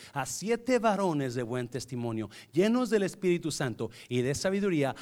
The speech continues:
a quienes encarguemos de ese trabajo". Y el cuatro. "Y nosotros persistiremos en la oración".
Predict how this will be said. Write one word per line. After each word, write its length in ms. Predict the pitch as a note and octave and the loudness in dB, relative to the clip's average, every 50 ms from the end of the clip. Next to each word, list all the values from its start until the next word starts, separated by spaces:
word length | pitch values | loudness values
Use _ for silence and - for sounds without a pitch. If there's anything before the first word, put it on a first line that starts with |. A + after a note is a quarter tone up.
| - - | -8 -6
a 120 | - A#2+ A#2 | -4 -4 -2
quienes 280 | - C3 C3 A#2+ - | 0 0 0 0 0
encarguemos 560 | C3 A#2+ A2 B2 A2+ A2+ C3+ D3+ D#3 D#3 D3+ | 0 -2 -2 0 0 2 2 4 4 2 2
de 80 | C3+ C3+ | 0 0
ese 140 | B2+ - C3 | 0 -2 0
trabajo". 480 | - D3 D#3+ F3+ F#3+ E3 - C3 G#2 G2 | 0 2 4 6 4 4 4 0 -4 -4
Y 60 | A2+ | -6
el 80 | G2+ - | -8 -6
cuatro. 360 | - A2+ A#2+ - G3+ B3 A#3 - - - - _ _ _ _ _ _ _ _ _ _ _ _ _ _ _ _ _ _ _ _ _ _ - | -6 -4 -2 0 -2 -2 -2 -6 -14 -20 -20 _ _ _ _ _ _ _ _ _ _ _ _ _ _ _ _ _ _ _ _ _ _ 2
"Y 120 | C#3+ C#3+ | 4 6
nosotros 600 | C3+ C3 C3 - - F#3 G3+ G#3 - A#3 B3+ A#3+ | 6 6 4 2 4 4 4 4 4 4 4 4
persistiremos 960 | B3+ - A3+ G3 G3 - G3+ - - - F3+ F3 F3+ F3 E3+ F3 F3 E3 - - | 6 4 4 4 6 4 0 0 0 2 4 6 6 6 6 6 4 4 2 2
en 120 | E3 D#3 | 2 2
la 80 | D3 C3 | 2 2
oración". 840 | B2+ B2 A#2+ A#2 - - - F3 F#3+ G#3+ A#3 B3+ D4 E4 F4+ F#4 | 0 0 -2 -2 -2 -2 2 4 6 6 8 8 8 8 6 4